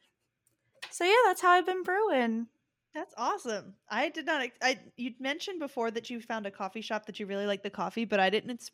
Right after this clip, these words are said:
Speaker 2: expect it to be, like, the coffee shop aesthetic and also the coffee and also the food and also a very cute sticker.
Speaker 1: If I lived right there, I would be beyond broke.
Speaker 2: <laughs>
Speaker 1: Oh, and the reason we even went there was because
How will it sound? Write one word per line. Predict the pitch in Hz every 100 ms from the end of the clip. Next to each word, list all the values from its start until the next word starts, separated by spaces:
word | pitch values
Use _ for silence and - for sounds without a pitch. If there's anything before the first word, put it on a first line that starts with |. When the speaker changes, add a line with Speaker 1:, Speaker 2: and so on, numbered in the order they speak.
| -
Speaker 2:
expect | 208 - 202 196
it | 156
to | 190
be, | 196
like, | 180 170 - - - _
the | 240
coffee | - 180 - 208
shop | 220 220
aesthetic | 262 - 330 254 175 -
and | 233 -
also | 196 214 254
the | 247
coffee | 277 302 302 226
and | 208 208
also | 214 285 294
the | 302
food | - 269 269
and | 277
also | 240 294 302
a | 269
very | 240 240
cute | - 240 -
sticker. | - - - 247 _ _ - - _ _ -
Speaker 1:
If | 254 254
I | 269 311
lived | 294 208 208 214 185 - _ _ _ -
right | 175 202 202 208
there, | 196 170 160 170 170 _ _ _ _ _ _ _ _
I | 190 202
would | 220 220
be | 208 196
beyond | 196 185 185 175
broke. | 175 156 143 - - _ _ _ _ _ -
Speaker 2:
<laughs> | 220 - - - 226 -
Speaker 1:
Oh, | 359 392 240 -
and | 285
the | 294
reason | 302 339 415 339 311 302
we | 254
even | 254 254 254
went | 262 349 -
there | 240 247
was | 262 262
because | 247 - 247 240 233